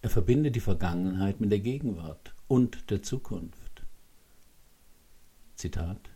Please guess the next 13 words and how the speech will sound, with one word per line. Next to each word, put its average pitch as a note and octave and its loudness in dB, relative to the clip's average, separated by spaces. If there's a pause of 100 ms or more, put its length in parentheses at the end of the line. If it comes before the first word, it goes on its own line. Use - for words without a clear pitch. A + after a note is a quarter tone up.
(100)
„Über G#2 2
den G2+ 4
gegenwärtigen G#2+ 2
Augenblick G2 -2
hinausdenken, C3 -4 (260)
in F2 -6
die D#2 -2
Vergangenheit G2+ -2
oder F#2+ 0
Zukunft, B2+ -4
war G2 -6
ein G2+ -4
Zeichen F#2+ -2